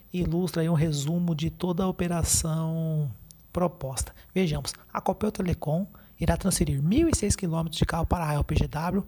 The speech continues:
para a Copel G T. Esses cabos são aqueles que estão sobre as linhas da Copel G T. Da mesma forma, a Copel Telecom irá transferir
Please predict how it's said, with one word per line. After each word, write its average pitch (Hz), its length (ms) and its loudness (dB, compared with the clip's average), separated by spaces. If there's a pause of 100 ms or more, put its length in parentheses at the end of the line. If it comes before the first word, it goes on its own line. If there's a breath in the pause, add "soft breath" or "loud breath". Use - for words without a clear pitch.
(120)
para 160 160 0
a - 20 -4
Copel 151 560 0
G 143 160 2
T. 165 340 -2 (460 loud breath)
Esses 220 420 2
cabos 156 340 -4
são 190 360 2
aqueles 151 360 -2
que 170 100 -4
estão 170 580 0 (300 loud breath)
sobre 190 680 2
as 165 200 -2
linhas 175 560 -4
da 151 100 -10
Copel - 340 -6
G 131 140 -4
T. 160 300 -6 (640 loud breath)
Da 196 100 0
mesma 247 300 2
forma, 156 560 -2 (100)
a - 60 -20
Copel 170 200 -8
Telecom 170 400 -4
irá 156 200 -2
transferir 156 640 -4